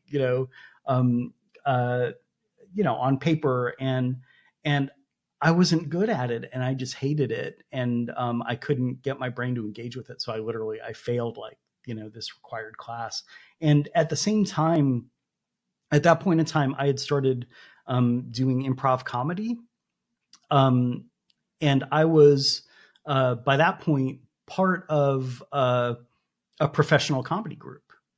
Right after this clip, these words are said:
that some of my professors had started. And so we were actually getting paid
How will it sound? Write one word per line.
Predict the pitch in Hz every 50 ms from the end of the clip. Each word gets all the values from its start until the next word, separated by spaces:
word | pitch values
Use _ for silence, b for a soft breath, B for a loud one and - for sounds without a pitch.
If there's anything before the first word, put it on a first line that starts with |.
| _ 131
that | 127 127 123 131 -
some | - - 131
of | 131 123
my | 123 123 123
professors | - 131 120 - 147 143 - 139 120 -
had | 127 127 -
started. | - - - - - - - - - _ _ _ _ _ _ _ _
And | - 131 131 127
so | 131 - 147 131
we | 127 127 156 185
were | 196 190 165 170
actually | 147 143 147 - - 156 147 139
getting | 123 127 135 127 123 123 123
paid | - - - 190 185 143 135 127 123 127 127